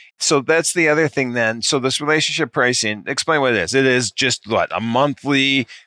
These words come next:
bill and all inclusive, or how do you work it?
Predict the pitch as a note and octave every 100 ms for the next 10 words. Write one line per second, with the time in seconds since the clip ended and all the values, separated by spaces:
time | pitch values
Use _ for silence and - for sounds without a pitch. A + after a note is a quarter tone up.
0 | - C#3 C3+ C#3 C#3 - A2+ A2 G#2+ _
1 | A2+ C3+ C3 C3 D3+ C#3+ - D3 C#3 A#2+
2 | A2+ A#2+ A#2 A2+ G#2+ G#2 - B1